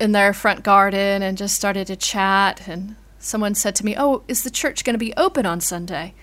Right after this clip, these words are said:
And I had planned to just have a service at my other church 'cause we do joint services in the summer anyway. We only have one.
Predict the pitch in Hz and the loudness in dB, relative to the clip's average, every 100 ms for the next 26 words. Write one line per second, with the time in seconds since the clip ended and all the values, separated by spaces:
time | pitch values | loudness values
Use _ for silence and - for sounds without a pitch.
0 | - - 202 226 247 226 214 - 214 196 | -10 -2 2 4 4 2 -2 0 2 2
1 | 190 185 180 185 - 185 180 - 185 175 | 2 -2 -2 -2 0 0 0 -2 -2 -2
2 | 175 180 185 185 180 - 240 - - 208 | -4 -2 -2 -2 -2 2 2 2 -4 -6
3 | 175 180 175 208 196 190 - 202 190 - | -4 -4 -2 -2 0 -2 -4 -2 -2 -2
4 | - 208 185 - 175 180 175 175 - 185 | -2 -2 -2 -4 -4 -4 -4 -2 0 0
5 | 175 - 226 170 147 135 170 165 175 - | 0 0 0 0 -6 -8 -8 -8 -10 -14
6 | 180 185 180 170 | -12 -8 -6 -6